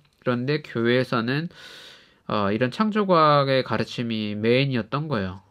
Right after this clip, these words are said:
어, 저는 제가 다닌 교회에서 그걸 배우진 않았으나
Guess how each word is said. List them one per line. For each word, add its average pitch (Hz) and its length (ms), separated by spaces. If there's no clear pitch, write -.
어, 113 400
저는 147 400
제가 143 280
다닌 180 240
교회에서 160 280
그걸 139 200
배우진 123 340
않았으나 117 640